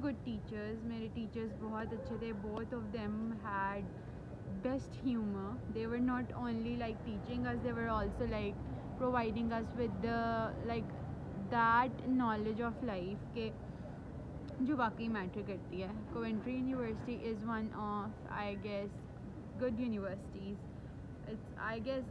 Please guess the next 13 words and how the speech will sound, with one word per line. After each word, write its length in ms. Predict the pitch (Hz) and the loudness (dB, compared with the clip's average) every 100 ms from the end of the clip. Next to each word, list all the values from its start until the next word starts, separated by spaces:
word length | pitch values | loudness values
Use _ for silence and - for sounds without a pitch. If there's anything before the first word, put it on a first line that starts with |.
| - | 0
I, 120 | 226 220 | 2 2
if 160 | 240 247 | -4 -2
I 120 | 262 262 | 0 2
have 140 | 277 247 | 0 0
spent 560 | - - 254 240 262 | -4 -4 -2 2 2
that 200 | 247 269 | 2 2
money, 480 | 269 262 220 202 226 254 - | 2 2 0 0 0 -2 -4
तो 80 | 220 214 208 214 208 | -2 -2 0 0 0
वो 260 | 214 214 214 | 0 2 2
ज़रा, 600 | 214 214 202 190 190 202 - - - - - - - - - - - - | 0 0 0 2 2 0 -2 -2 -2 -4 -8 -8 -8 -8 -8 -8 -8 -6
like, 260 | 185 202 190 | -6 -4 -2
that 180 | 220 220 | 0 2
was 160 | 247 | 0